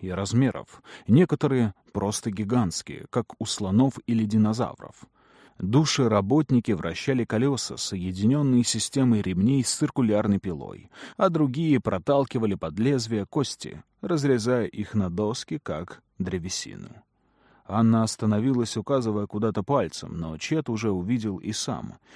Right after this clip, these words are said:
Впереди на стене здания висели десятки отрубленных голов.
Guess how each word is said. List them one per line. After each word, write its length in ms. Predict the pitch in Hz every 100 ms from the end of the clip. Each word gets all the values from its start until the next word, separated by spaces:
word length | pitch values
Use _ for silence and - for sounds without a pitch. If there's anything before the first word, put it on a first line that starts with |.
| -
Впереди 480 | - 165 151 160 190
на 100 | 147
стене 400 | - 131 143 131
здания 480 | 107 143 139 117
висели 400 | 92 98 - 127
десятки 640 | 104 104 - 160 135 - 113
отрубленных 760 | - 110 101 117 104 98 95 90
голов. 560 | 87 87 - - -